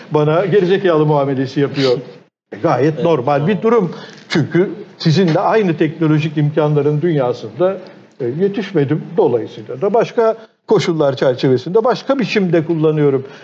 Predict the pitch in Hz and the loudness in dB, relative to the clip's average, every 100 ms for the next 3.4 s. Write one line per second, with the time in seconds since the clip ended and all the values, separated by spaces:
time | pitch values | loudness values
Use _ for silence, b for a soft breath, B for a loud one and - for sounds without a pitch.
0 | B 151 165 156 151 156 170 170 175 165 | B 0 0 0 0 2 2 0 0 2
1 | 180 151 165 151 226 247 190 143 143 139 | 2 4 2 2 2 2 4 2 4 2
2 | - 143 226 - B B 156 147 151 151 | 2 0 0 -4 B B -4 0 2 2
3 | 139 160 196 185 | 2 2 2 2